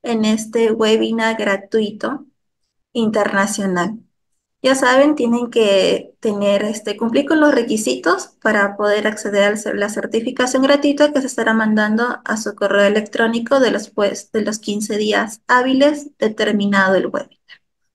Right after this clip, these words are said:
Se va a compartir por quince minutos. Por favor, estén atentos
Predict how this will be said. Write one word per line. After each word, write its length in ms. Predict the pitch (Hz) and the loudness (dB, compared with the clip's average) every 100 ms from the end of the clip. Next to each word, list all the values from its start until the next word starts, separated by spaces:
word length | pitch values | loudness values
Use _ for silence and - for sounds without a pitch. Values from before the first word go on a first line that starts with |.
| - - _ _ _ _ | -20 -20 _ _ _ _
Se 200 | - 247 | -2 2
va 80 | 240 | 4
a 60 | 247 | 4
compartir 520 | 277 262 240 - 247 | 2 2 0 0 0
por 180 | 262 262 | -2 -2
quince 440 | 240 233 262 269 | -4 -4 0 0
minutos. 520 | 254 247 254 254 294 | 0 0 0 0 -2
Por 200 | - 240 214 | 0 -2 -2
favor, 380 | 220 220 220 | -2 0 0
estén 360 | 226 226 220 214 | -2 -4 -2 -2
atentos 960 | 202 202 202 202 202 226 294 311 - | -2 -4 -4 -2 -2 0 0 0 -8